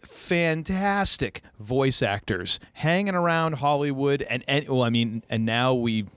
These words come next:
eh, with everyone working remotely, you can do voiceover work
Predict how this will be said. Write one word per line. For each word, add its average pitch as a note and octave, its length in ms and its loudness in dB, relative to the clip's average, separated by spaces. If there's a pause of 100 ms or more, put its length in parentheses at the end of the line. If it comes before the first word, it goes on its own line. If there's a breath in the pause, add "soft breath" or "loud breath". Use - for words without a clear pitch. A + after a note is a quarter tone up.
(180)
eh, A#2 100 2
with A#2+ 180 0
everyone C#3+ 440 0
working D#3+ 300 0
remotely, C3+ 580 0 (460 loud breath)
you C3 180 0
can C4 140 -2
do G#3+ 200 2
voiceover F3 580 0
work D#3 340 0